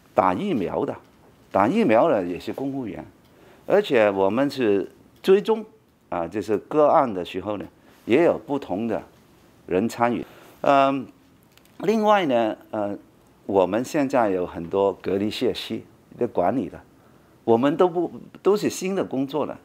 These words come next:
也是不同的部门也参与。所以从我们动员方面呢，只有我们有需要，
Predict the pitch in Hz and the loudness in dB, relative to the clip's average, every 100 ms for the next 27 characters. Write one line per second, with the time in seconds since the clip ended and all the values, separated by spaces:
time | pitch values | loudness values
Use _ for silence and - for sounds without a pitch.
0 | - 101 90 117 - - 92 104 107 139 | -2 -2 0 -4 -4 -6 -6 -6 -4 -4
1 | 92 82 82 - 92 95 78 _ - - | -4 -6 -10 -10 -10 -10 -12 _ -20 -20
2 | - - - 196 208 175 - - 139 185 | -20 -20 -6 0 2 2 -2 0 2 2
3 | 202 190 107 90 101 135 185 113 90 90 | -2 0 0 0 0 0 0 0 -2 -4
4 | 120 135 127 127 95 85 - - - _ | -2 -4 -2 -4 -4 -6 -8 -20 -20 _
5 | _ - 127 185 247 147 78 80 80 98 | _ -6 0 2 2 2 0 -4 -4 -4
6 | 123 85 64 - 160 175 175 | -4 -4 -8 -8 -4 -2 -4